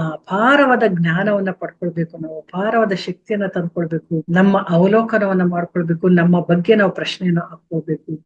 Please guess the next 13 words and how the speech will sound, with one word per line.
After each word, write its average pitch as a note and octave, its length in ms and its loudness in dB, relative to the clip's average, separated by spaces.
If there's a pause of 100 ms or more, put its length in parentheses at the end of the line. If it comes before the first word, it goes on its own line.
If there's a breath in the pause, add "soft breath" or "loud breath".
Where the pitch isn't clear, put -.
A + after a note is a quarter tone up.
ಅಂತ F3 200 0
ಸುಂದರವಾದ F3 760 2
ಶಕ್ತಿಯನ್ನ F3+ 560 0
ಕೊಡ್ತಕ್ಕಂಥದ್ದು E3+ 800 -2
ಶೈಲಪುತ್ರಿ. E3+ 920 -4
ಎಲ್ಲರೂ F3+ 340 2
ಮಾಡ್ಕೊಳ್ಳಿ. E3+ 540 -2 (680)
ನಿಮಗೆ F3 260 4
ಇಷ್ಟ D#3+ 260 -2 (180)
ಬಂದಿದ್ದು F#3 500 4
ಯಾವ್ದು F#3 540 0
ನಿಮಗೆ F#3+ 240 0
ಶಕ್ತಾನುಸಾರವಾಗಿ, F3+ 1080 -4